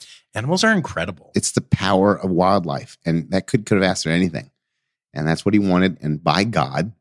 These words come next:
Speaker 2: that's what we were gonna give him.
Speaker 1: Heck yeah.
Speaker 2: And I have that kind of story. That's, that's the most powerful one. Sadly, I have dozens and dozens of those moments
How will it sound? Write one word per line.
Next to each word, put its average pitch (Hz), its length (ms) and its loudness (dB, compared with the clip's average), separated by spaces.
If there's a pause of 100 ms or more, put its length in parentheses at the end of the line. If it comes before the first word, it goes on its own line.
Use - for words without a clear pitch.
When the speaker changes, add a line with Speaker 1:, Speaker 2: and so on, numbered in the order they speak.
Speaker 2:
that's 80 220 -2
what 85 60 4
we 78 80 4
were 78 100 4
gonna 76 180 0
give 92 180 2
him. 73 180 -6 (140)
Speaker 1:
Heck 95 220 -10
yeah. 127 100 0
Speaker 2:
And 85 260 0 (440)
I 104 160 2
have 104 240 0
that 95 160 0
kind 90 220 -4
of 78 60 -4
story. 82 520 -2 (1000)
That's, - 280 0
that's - 280 -2
the 120 220 2
most 101 300 2
powerful 98 400 2
one. 117 320 -2 (920)
Sadly, 117 440 2
I 90 120 2
have 87 260 -4
dozens 80 400 -2
and 73 120 -4
dozens 76 320 -2
of 73 80 -4
those 73 180 -2
moments 71 440 -6